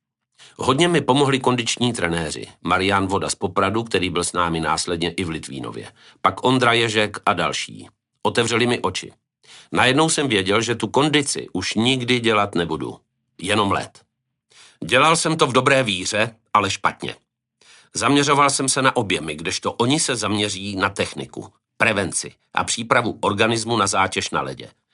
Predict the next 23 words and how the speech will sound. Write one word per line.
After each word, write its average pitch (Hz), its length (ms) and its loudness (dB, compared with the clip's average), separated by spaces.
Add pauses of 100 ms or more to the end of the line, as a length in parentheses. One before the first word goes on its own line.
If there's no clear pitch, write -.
(540)
Nepřeháněli 147 720 4
to 117 120 2
s - 140 -2
objemem, 98 640 0
ale 101 180 2
byli 107 320 0
efektivní. - 640 -6 (280)
Fungovalo 95 580 -2
to. - 200 -14 (600)
Musíme 156 360 2
se 156 140 -2
připravit 123 540 0
na 107 140 4
vytrvalostně 135 800 2
rychlostní 104 560 0
sport 101 480 -2 (120)
s - 120 -2
velmi 123 360 2
specifickým 139 880 -2
pohybem, 92 640 -2
který 82 360 -4
není 113 420 0
přirozený. 82 600 -4